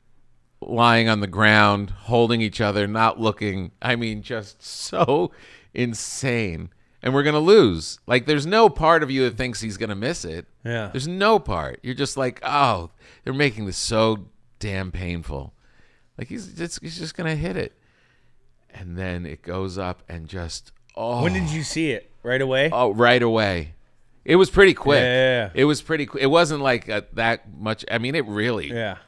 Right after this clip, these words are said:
Speaker 2: It was, it was wide right.
Speaker 1: <laughs> It was really wide
Speaker 2: Yeah.
Speaker 1: right.
Speaker 2: Just a tad outside.
Speaker 1: <laughs> How?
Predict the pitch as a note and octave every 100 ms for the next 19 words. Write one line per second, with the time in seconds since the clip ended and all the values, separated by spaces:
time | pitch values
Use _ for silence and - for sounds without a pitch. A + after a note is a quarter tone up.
0 | _ _ A2+ B2 G#2+ - - B2+ C#3 C3
1 | B2 - _ - - E5+ D#5+ D#5+ - -
2 | - - G#2 F#2+ F2+ D#2 C#2+ D2 G2+ F2+
3 | C#2 - - - - G#3 - - G3+ B3
4 | C#4+ C#4 B3 A3+ - F#3+ - - D3+ -
5 | G2+ - - - - - - - C#3 D3
6 | C3+ G#2+